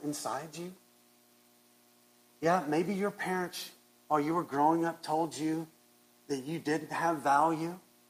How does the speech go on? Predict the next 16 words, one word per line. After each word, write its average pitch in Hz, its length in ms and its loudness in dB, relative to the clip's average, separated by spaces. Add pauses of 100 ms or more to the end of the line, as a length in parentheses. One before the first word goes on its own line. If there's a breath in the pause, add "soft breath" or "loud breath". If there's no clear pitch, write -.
(760)
Well, 123 120 0
I'm 160 100 2
here 160 180 -4
to 143 100 -2
tell 156 240 -2
you, 131 300 -4 (440)
there's 139 200 2
a 120 60 -4
perfect - 500 -8
heavenly 131 480 -4
Father 127 420 -6 (800)
who 127 120 0
thinks 127 380 -6
you 127 120 -8
have 120 180 -4
value. 110 260 -4